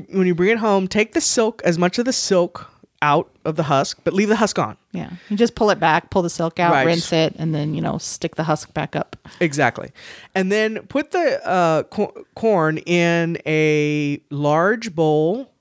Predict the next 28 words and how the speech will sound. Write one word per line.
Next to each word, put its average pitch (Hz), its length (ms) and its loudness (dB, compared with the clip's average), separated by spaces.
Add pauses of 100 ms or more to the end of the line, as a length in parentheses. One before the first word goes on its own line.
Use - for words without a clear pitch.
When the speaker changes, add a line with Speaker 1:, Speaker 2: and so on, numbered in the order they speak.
(180)
Speaker 1:
with 147 280 -2
cold 208 340 0
water, 156 380 2
and 147 160 0
I 190 100 2
even 220 240 0
throw 151 260 -2
ice 147 260 0
cubes 135 260 -6
in 131 100 -4
there. 127 220 -2
Speaker 2:
Mm-hmm. 180 80 -10 (480)
Speaker 1:
And 196 160 4
you 277 80 2
can 330 320 0
let 202 260 2
it 269 100 -2
sit 254 220 0
there 226 140 2
for 196 100 -2
about 170 260 2
fifty, - 220 -4
I 214 80 4
would 330 140 2
say 339 100 2
fifteen 277 580 -2
minutes 226 320 -2
minimum, 208 680 0